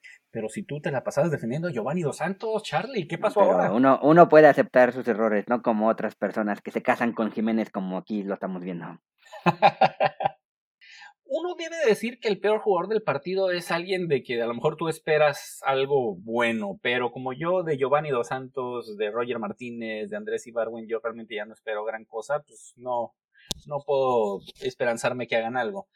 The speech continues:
Speaker 1: Definitivamente fue un mal partido para el joven Federico Viñas, así que siento que, pues sí, su des-, su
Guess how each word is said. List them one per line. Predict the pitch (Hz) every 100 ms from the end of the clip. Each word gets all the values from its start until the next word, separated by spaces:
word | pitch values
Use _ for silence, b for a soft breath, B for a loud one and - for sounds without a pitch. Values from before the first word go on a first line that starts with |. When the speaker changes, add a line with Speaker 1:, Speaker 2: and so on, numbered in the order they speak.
| b b b
Speaker 1:
Definitivamente | - 131 139 135 151 156 151
fue | 151
un | 156 143
mal | 147 185
partido | 190 143 143 151 151
para | 110
el | 110
joven | 131 135 120 104
Federico | - 113 107 123 120
Viñas, | 120 160 185 185 - -
así | - 113
que | - 113
siento | 127 117 -
que, | 110 95 _ _ _ _ _ _ _
pues | - -
sí, | 160 151
su | - 143
des-, | 131 131 131
su | 131 123 120 120 117